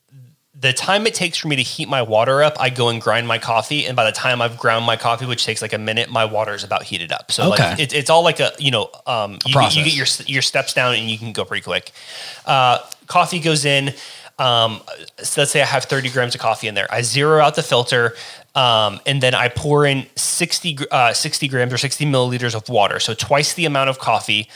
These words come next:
Speaker 1: I pour in that much water for the pre-infusion, which we spoke about earlier. You start, you swirl the coffee around in there. Um,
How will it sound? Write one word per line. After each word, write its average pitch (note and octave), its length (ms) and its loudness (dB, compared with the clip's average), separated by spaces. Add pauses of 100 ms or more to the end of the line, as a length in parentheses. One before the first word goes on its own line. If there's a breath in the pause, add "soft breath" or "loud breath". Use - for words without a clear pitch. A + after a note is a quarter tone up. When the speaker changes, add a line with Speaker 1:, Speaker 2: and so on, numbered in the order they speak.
(200 loud breath)
Speaker 1:
I A#2+ 60 -2
pour A#2+ 320 -2
in G#2+ 100 -4
that A2+ 180 0
much D3 200 -2
water B2 240 4
for C#3+ 160 -2
the C3 100 0
pre-infusion, C#3 760 0
which G#2 120 -6
we A2+ 60 -4
spoke - 240 0
about A2+ 200 0
earlier. F#2+ 400 0 (540 loud breath)
You C#3 220 0
start, - 240 -2
you C3+ 140 0
swirl C#3+ 540 2
the E3+ 100 -4
coffee D#3+ 360 2
around D3 400 2
in C3 200 -2
there. A2 360 -2
Um, A2 420 0